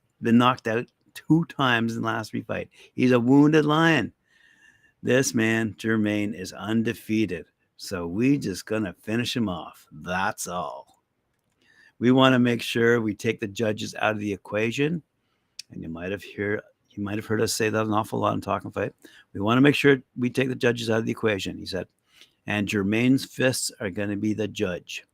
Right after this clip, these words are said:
<laughs> He's White, mumbling now, but after the fight, he won't even be able to <laughs> mumble. We're gonna see what, what you g-,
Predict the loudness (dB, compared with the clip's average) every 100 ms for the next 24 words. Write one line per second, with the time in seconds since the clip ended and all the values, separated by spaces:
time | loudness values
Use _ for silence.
0 | _ _ -8 -6 -8 -10 _ _ -20 -20
1 | -20 _ _ _ 8 10 10 6 -6 _
2 | -8 -4 -4 -8 _ _ _ 0 6 8
3 | 8 6 6 4 2 -2 -8 -4 2 4
4 | 4 2 2 2 2 -2 -2 -2 -6 _
5 | _ _ _ 0 2 2 0 -2 -2 -2
6 | -2 -2 -2 -4 -2 0 2 2 2 0
7 | -2 -4 -8 -10 -12 -14 _ -20 _ _
8 | _ _ _ -16 -14 -14 2 6 8 6
9 | 2 0 0 2 2 0 -4 _ _ _
10 | _ 2 2 0 -8 -8 -4 -2 -2 -4